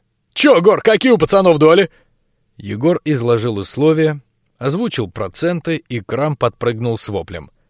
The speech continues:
«Да!» и запустил в небо фаербол. «Очень неплохо», пробормотал Васимбо, потоптавшись, добавил: «Я, конечно, не против, но даже неловко». «Щедро, щедро!»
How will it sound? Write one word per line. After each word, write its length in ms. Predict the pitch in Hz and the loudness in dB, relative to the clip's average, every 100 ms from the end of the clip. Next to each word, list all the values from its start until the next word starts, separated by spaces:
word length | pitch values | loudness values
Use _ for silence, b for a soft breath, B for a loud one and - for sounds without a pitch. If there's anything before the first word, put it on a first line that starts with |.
| _ | _
«Да!» 720 | 247 294 403 381 339 - 113 b b b - | -8 -2 -2 0 -2 -2 -6 b b b -8
и 100 | 113 | -6
запустил 560 | 107 95 104 - 139 | -4 -6 -10 -4 -4
в 160 | 113 104 | -4 -4
небо 300 | 117 110 104 | -2 -2 -2
фаербол. 720 | - 117 107 98 101 76 _ _ _ _ _ _ _ _ | 0 0 0 -2 -8 -8 _ _ _ _ _ _ _ _
«Очень 480 | - 175 202 - 202 | -6 -4 -4 -4 -2
неплохо», 720 | 165 131 123 135 135 127 98 - _ | -2 0 2 4 4 0 -4 -6 _
пробормотал 720 | 120 107 110 110 104 104 98 | -6 -2 -2 -2 -2 -2 -2
Васимбо, 580 | 101 - 92 80 76 - - | -4 -6 -10 -10 -12 -14 -16
потоптавшись, 600 | - 73 - 135 - 120 | -16 -12 -8 -8 -6 -6
добавил: 540 | 101 92 113 117 107 B B B B B | -4 -2 0 0 -2 B B B B B
«Я, 320 | - 143 185 175 | -6 -2 0 0
конечно, 520 | 175 170 175 - 165 | 0 2 0 -2 -2
не 180 | 160 151 | 0 0
против, 480 | 185 214 180 - | 2 2 0 -6
но 340 | 120 117 113 101 98 | -4 -2 -2 -4 -6
даже 320 | 107 139 135 | -2 -2 -2
неловко». 720 | 135 113 98 131 170 - 98 - _ _ _ _ _ _ | -2 -2 0 0 0 -6 -10 -10 _ _ _ _ _ _
«Щедро, 680 | - - 165 139 120 110 113 | -8 -2 0 2 0 -4 -6
щедро!» 480 | - 180 123 92 | -2 0 0 -4